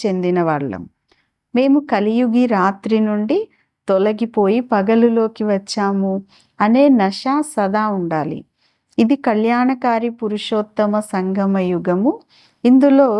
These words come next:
స్వకళ్యాణము మరియు సర్వుల కళ్యాణము చేయాలి. ఈరోజు వరదానం, ప్రతి శ్రేష్ఠ సంకల్పాన్ని కర్మలోకి తీసుకొని వచ్చేవారు మాస్టర్ సర్వశక్తివాన్ భవ.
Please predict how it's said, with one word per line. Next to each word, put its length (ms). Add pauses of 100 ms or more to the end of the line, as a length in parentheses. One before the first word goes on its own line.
(140)
స్వకళ్యాణము 1120 (100)
మరియు 340 (420)
సర్వుల 520 (160)
కళ్యాణము 640 (200)
చేయాలి. 640 (1120)
ఈరోజు 440
వరదానం, 580 (720)
ప్రతి 300
శ్రేష్ఠ 500 (160)
సంకల్పాన్ని 920 (400)
కర్మలోకి 680 (100)
తీసుకొని 580
వచ్చేవారు 680 (640)
మాస్టర్ 640 (120)
సర్వశక్తివాన్ 1200 (140)
భవ. 220